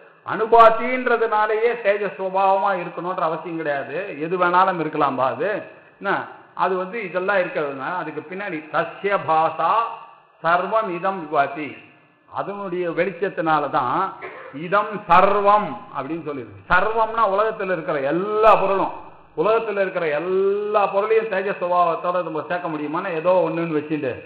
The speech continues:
அது எல்லாம் சேர்க்கணும்னா அது எங்க பிரம்மாக்கு மாத்திரம்தான் போதுப்பா. அவர் தான் ஜோதிஷாம் ஜோதிஷி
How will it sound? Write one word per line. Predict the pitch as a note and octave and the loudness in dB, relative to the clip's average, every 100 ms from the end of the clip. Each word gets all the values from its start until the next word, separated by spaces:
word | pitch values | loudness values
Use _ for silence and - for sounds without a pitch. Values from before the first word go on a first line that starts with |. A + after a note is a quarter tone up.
| - - _ _ | -20 -20 _ _
அது | C#3 D#3 | -4 -2
எல்லாம் | E3+ G3 A3 A3+ F#3 | -2 -4 -2 0 0
சேர்க்கணும்னா | F3+ E3+ E3 G3+ | -2 -4 -4 -2
அது | F3 D3+ | -4 -4
எங்க | C#3+ C#3 | -8 -10
பிரம்மாக்கு | C3 D3+ F3 D#3+ | -10 -6 -6 -6
மாத்திரம்தான் | C#3 C#3 D3+ D3+ E3 D3 | -10 -10 -10 -8 -8 -6
போதுப்பா. | C3+ D#3+ D#3 | -8 -6 -6
அவர் | C3+ D#3 | -6 -4
தான் | F#3 G3 D3 | -4 -4 -4
ஜோதிஷாம் | E3+ E3 - E3 F3+ G3 D3 | -8 -8 -8 -4 -4 -6 -6
ஜோதிஷி | D#3+ E3 D3 E3+ | -8 -6 -10 -8